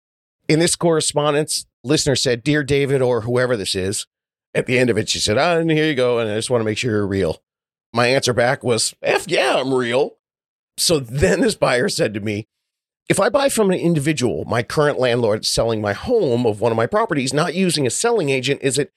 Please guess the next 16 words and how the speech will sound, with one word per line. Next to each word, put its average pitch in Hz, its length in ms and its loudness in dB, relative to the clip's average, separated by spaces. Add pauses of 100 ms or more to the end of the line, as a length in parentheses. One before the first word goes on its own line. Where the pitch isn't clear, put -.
(200)
necessary 127 600 0
for 107 140 -6
me 104 180 0
to 90 120 -6
get 98 160 2
a 104 40 2
buyer's 175 360 0
agent?" 85 300 -4 (560)
Well, 160 160 4
my 156 100 2
response, 151 600 0
since 139 160 -6
I've 143 100 0
got 135 160 0
a 117 60 -6
podcast 139 580 -2